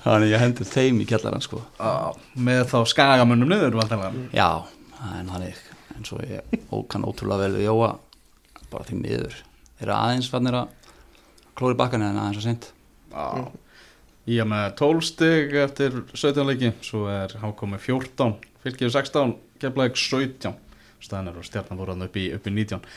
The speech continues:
Speaker 2: Það eru þrjú, eh, þrír leikir á, eh, morgun, eins og um er, er rætt, þar sem að, eh,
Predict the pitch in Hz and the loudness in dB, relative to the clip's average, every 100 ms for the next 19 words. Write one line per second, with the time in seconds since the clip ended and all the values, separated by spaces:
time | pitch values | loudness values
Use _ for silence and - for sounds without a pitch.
0 | - - 113 127 147 156 143 135 131 131 | -8 2 2 4 6 8 8 6 6 6
1 | 131 160 175 135 139 - 123 127 127 127 | 6 6 6 6 2 2 4 4 4 4
2 | 127 120 120 117 - - 113 131 262 117 | 4 4 4 0 -12 -2 2 2 2 -2
3 | 127 117 110 117 117 117 110 - - 104 | -2 -4 2 4 6 6 4 -2 -4 -2
4 | 110 104 - - 104 107 107 104 101 107 | 0 -2 -4 -6 -4 -2 -2 -2 -2 -2
5 | 104 - | -4 -4